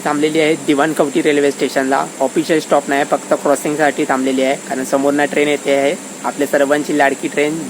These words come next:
जनशताब्दी एक्सप्रेस. So त्यासाठी इथं थांबलेली आहे. बाकी, अ, ट्रेन आज तर पूर्णपणे खाली आहे आणि कारण आज, अ, इनॉग्रेशन आहे त्यामुळे. हे बघा, आज बघा पूर्णपणे ट्रेन आहे ती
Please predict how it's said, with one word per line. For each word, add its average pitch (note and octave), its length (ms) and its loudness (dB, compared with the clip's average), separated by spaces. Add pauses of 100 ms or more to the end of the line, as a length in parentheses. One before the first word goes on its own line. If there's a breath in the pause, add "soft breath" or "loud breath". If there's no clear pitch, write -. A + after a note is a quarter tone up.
जनशताब्दी C#3+ 640 0
एक्सप्रेस. B2+ 360 -6 (320)
So D3 120 -4
त्यासाठी C#3+ 320 0
इथं C#3+ 140 -2 (120)
थांबलेली C3+ 360 0
आहे. C3 180 0 (380)
बाकी, D3+ 520 -2 (1000)
अ, C#3+ 220 4
ट्रेन D3+ 280 0
आज C#3+ 200 2 (120)
तर - 80 4
पूर्णपणे E3 600 0 (360)
खाली D3 260 2
आहे C#3 220 2 (400)
आणि C3 220 0 (140)
कारण C#3 480 2
आज, - 500 -4
अ, D3 180 -2
इनॉग्रेशन D3+ 600 0
आहे C#3+ 80 2
त्यामुळे. C#3 420 2 (440)
हे C3+ 100 4
बघा, C#3 180 6
आज C3+ 200 2
बघा C#3 240 4
पूर्णपणे D3+ 760 4
ट्रेन C#3+ 280 6
आहे C#3 100 6
ती G3+ 120 2